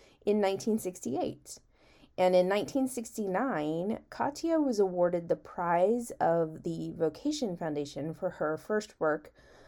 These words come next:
of volcanology on active volcanic sites.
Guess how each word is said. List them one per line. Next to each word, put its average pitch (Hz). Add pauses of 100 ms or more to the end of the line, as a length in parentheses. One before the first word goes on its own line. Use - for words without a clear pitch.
(160)
of 160
volcanology 165 (380)
on 165 (160)
active 240 (500)
volcanic 147
sites. -